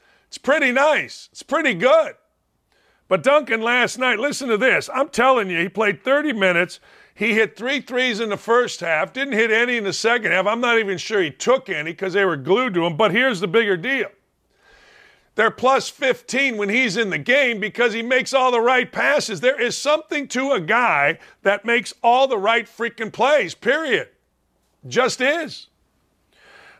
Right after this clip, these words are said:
All right. Stock up to my daughter, L D, Laura Dockich. First and foremost, she, along with Lee,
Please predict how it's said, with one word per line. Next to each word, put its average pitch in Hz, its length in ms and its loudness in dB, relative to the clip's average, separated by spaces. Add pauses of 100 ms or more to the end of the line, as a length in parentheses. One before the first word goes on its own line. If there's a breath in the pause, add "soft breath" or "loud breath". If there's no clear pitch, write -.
(140 soft breath)
All 170 140 2
right. 254 320 4 (400)
Stock 285 460 0
up 285 220 4
to 247 80 -8
my 247 180 -2
daughter, 247 560 0 (480)
L 254 240 4
D, 226 460 -2 (640)
Laura 254 340 2
Dockich. 240 680 -6 (340)
First 285 440 2
and 185 140 -14
foremost, 196 800 -2 (260)
she, 214 640 -2
along 214 400 0
with 185 200 -2
Lee, 170 380 0